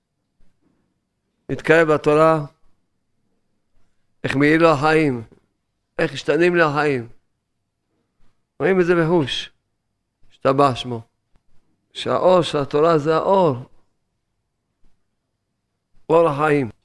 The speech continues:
כי באמת, כל הזמן אני פוגש אנשים, גם היום,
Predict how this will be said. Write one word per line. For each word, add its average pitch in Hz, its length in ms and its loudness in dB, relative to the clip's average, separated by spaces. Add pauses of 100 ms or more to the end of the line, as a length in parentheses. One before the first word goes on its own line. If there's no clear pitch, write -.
(720)
כי 131 140 -4
באמת, 160 560 2 (1400)
כל 170 120 2
הזמן 165 220 4
אני 147 200 0
פוגש 147 340 -2
אנשים, 127 440 -4 (2250)
גם 156 140 4
היום, 139 400 0